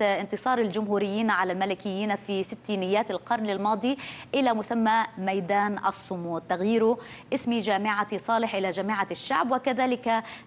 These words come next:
الاعتداء على المتاحف الوطنية العسكرية وأيضا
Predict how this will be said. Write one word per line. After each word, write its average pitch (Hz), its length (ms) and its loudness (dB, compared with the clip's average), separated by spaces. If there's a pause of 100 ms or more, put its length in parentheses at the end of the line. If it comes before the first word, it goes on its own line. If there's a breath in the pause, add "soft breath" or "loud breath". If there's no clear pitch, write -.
الاعتداء 190 600 0
على 180 300 2
المتاحف 170 500 -4
الوطنية 170 460 -2
العسكرية 190 680 2
وأيضا 180 720 2